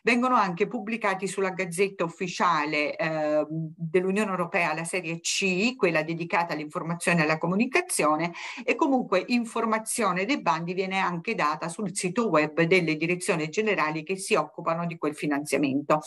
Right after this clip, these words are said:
Però ormai il nostro punto di riferimento, se vogliamo presentare una proposta di progetto, deve essere questo portale,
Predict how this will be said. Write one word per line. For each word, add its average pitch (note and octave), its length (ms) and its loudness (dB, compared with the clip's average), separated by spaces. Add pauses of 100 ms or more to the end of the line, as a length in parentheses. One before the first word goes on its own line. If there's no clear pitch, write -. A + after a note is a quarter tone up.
(420)
Però C4+ 220 8
ormai G#3 680 2
il G3+ 100 -2
nostro A#3+ 340 -2
punto G3+ 300 -2
di F3+ 120 0
riferimento, F#3 680 0
se E3 140 -2
vogliamo F3+ 320 4
presentare E3+ 500 -2
una D#3+ 140 -4
proposta E3+ 340 -4
di E3 100 0
progetto, F#3+ 460 4
deve F#3+ 220 6
essere F3+ 360 0
questo F3+ 300 -4
portale, E3+ 680 0